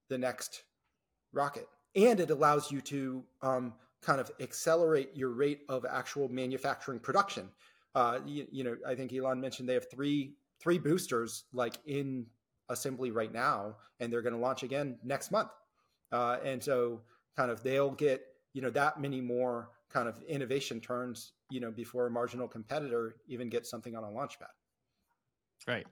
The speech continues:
Speaker 2: Oh, that's the other piece. The launch pad held up. So that's, like, another big thing. From the first launch, they really, uh, demolished the ground. They s-, they did a true scorched earth,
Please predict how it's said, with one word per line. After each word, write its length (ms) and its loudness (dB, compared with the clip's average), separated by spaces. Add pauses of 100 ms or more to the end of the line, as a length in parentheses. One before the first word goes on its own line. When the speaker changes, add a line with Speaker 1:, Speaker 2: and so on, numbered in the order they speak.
(100)
Speaker 2:
Oh, 120 8
that's 220 4
the 80 4
other 160 4
piece. 320 -4
The 140 -4
launch 280 4
pad 360 0 (120)
held 260 -2
up. 240 -2 (500)
So 100 0
that's, 220 6
like, 120 2
another 280 4
big 260 2
thing. 220 -2
From 200 2
the 60 0
first 280 0
launch, 280 -6
they 140 0
really, 360 -4 (480)
uh, 280 0 (280)
demolished 600 -2 (120)
the 100 -2
ground. 640 -4
They 80 2
s-, 160 0 (160)
they 240 4 (400)
did 180 0
a 80 0 (340)
true 220 2
scorched 560 -2
earth, 400 -6